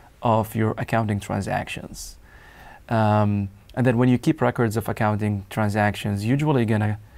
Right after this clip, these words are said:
you're gonna use some accounts. So each and every company will have a list of accounts, ten, fifteen, twenty accounts, it depends on the company. And then they're gonna use those accounts for, uh,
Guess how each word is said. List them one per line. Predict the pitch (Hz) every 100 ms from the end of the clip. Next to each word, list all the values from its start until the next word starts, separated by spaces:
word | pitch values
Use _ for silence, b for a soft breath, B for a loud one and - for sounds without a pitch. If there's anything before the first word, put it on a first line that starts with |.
| b b b -
you're | 113
gonna | 117 110
use | 107 107 107 101
some | - 107 101 101 -
accounts. | 139 113 120 165 - - - b b b
So | - 113 107 104 b b b _ -
each | 123 127
and | 135
every | 120 120
company | 120 110 117
will | 113
have | 104 104 101
a | 104
list | 104 117 139 -
of | 135
accounts, | 147 143 143 151 160 - - - - - -
ten, | - 120 123 139
fifteen, | 135 113 - 147
twenty | 135 120 127
accounts, | 127 127 131 135
it |
depends | 107 110 113
on | 123
the | 117
company. | 123 120 117 123 B B B
And | -
then | 117 117
they're | 120 147
gonna | 139 127
use | 120 110
those | 107 107
accounts | - - 107 101 101 - - B B B B
for, | - 120 110 107 107 b b b - -
uh, | 123 107